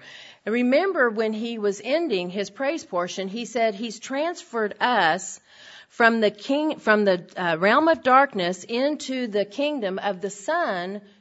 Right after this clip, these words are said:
whom he loves. And so now he's gonna describe this kingdom that you have been transferred into, and this son particularly, who God loves. And so it flows very well from the prayer that he has just prayed.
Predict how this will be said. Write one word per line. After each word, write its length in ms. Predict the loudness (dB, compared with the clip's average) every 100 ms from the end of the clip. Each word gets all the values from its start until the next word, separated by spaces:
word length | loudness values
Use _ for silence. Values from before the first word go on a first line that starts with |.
| _
whom 220 | -4 -4
he 200 | -4 -6
loves. 600 | -4 -2 0 0 -2 -8 -20 -12 -6
And 120 | -4
so 140 | -2
now 280 | -2 0 -2
he's 240 | -2 -6
gonna 260 | -6 -4 -4
describe 800 | -4 -10 -6 -4 -2 0 -2 -4 -12 -20 _
this 200 | -6 -6
kingdom 500 | -6 -6 -4 -6 -4
that 120 | -6
you 180 | -8 -6
have 160 | -6 -4
been 140 | -6
transferred 520 | -6 -8 -8 -8 -6
into, 380 | -4 -6 -8 -6
and 220 | -4 -4
this 240 | -2 -6 -6
son 320 | -4 -2 -4
particularly, 880 | -8 -8 -8 -6 -6 -4 -4 -6 -12 -20 _
who 320 | -4 -2 -2
God 420 | -4 -4 0 0 0
loves. 460 | 0 0 0 -4
And 180 | -8 -6
so 360 | -2 -2 -2 -6 -16 -16 -6
it 180 | -6
flows 400 | -2 0 2 0
very 340 | -2 -2 0 -2
well 380 | 0 0 0 -4
from 280 | -8 -8
the 80 | -8
prayer 360 | -10 -6 -4 -4
that 180 | -6 -10
he 300 | -10 -10 -8
has 280 | -10 -10
just 300 | -10 -14 -14
prayed. 440 | -12 -8 -8 -10